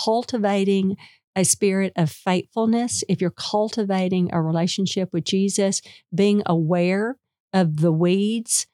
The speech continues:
and to know when to pull, get rid of them. Oh my gosh,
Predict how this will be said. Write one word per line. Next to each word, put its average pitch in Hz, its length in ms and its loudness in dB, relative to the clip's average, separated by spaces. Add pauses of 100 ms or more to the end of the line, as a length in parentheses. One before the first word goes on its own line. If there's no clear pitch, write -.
(200)
and 165 100 2
to 196 120 2
know 185 240 2
when 196 200 0
to 170 60 0
pull, 202 580 -2 (420)
get 175 200 0
rid 180 260 2
of 214 200 0
them. 226 320 -2 (580)
Oh 202 160 4
my 180 200 4
gosh, 156 500 -2